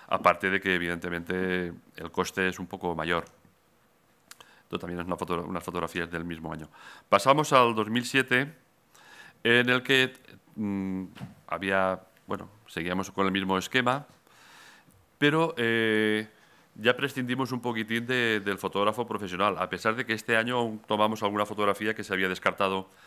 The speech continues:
el año anterior, pero no porque no fuera buena, sino por, porque eran doce y no cabían más. Y estas, eh, son fotografías, eh,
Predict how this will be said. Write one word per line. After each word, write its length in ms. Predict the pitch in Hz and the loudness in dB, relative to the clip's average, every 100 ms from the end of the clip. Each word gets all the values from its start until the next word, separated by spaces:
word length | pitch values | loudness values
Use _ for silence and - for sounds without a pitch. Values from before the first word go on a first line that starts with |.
| - - - | -20 -20 -6
el 140 | - 101 | 2 4
año 160 | 107 | 4
anterior, 340 | 104 104 113 117 | 0 2 2 2
pero 160 | 113 | 2
no 120 | 101 104 | 2 0
porque 180 | 107 | 0
no 100 | 110 | 0
fuera 200 | 104 107 | 2 2
buena, 240 | 104 139 101 | 2 0 -2
sino 220 | 90 87 | -2 -4
por, 240 | 90 85 82 - | -4 -8 -14 -14
porque 400 | 87 - 90 87 | -14 -6 -4 -2
eran 220 | 95 95 | 0 2
doce 260 | 101 104 131 | 0 -2 -2
y 40 | |
no 100 | 120 | -2
cabían 260 | 107 92 90 | 0 -2 -4
más. 320 | 123 - - - - - - - - - - _ | -8 -10 -16 -20 -20 -20 -20 -20 -20 -20 -20 _
Y 180 | 120 120 | 0 2
estas, 460 | 135 - 170 180 - | 2 4 2 2 -4
eh, 400 | 117 113 107 104 - | 0 2 2 0 -6
son 200 | - 123 | -8 -6
fotografías, 760 | 147 147 135 143 143 151 156 - _ _ _ _ - - - _ | 0 2 2 2 2 2 -2 -16 _ _ _ _ -20 -20 -20 _
eh, 580 | 110 107 107 104 101 95 | 0 2 4 4 2 0